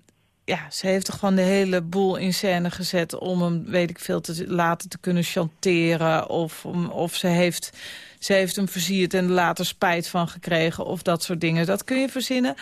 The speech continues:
En als je, als je kwaad van hem wil denken, dan kun je ook denken inderdaad... van, ja, hij heeft daar gewoon gezeten, het wachten tot het meisje kwam en, eh,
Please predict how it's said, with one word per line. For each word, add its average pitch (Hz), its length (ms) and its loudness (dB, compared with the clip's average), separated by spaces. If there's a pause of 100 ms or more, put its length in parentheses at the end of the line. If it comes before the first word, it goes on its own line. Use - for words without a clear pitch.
(320)
En 330 200 2
als 330 220 2
je, 285 100 -2 (120)
als - 280 0
je 226 80 -10
kwaad 269 340 2
van 220 140 2
hem 262 180 4
wil 240 160 4
denken, 180 340 0
dan 165 120 0
kun - 120 -6
je 175 100 2
ook 226 160 0
denken 262 340 2
inderdaad... 233 440 2
van, 214 160 -4
ja, 185 120 0
hij 175 140 -12
heeft 180 220 -6
daar 175 140 0
gewoon 180 320 0
gezeten, 165 640 0
het 170 220 -4
wachten 175 460 -2
tot 170 160 -4
het 165 120 -2
meisje 160 340 0
kwam 160 400 2
en, 160 360 0
eh, 156 320 2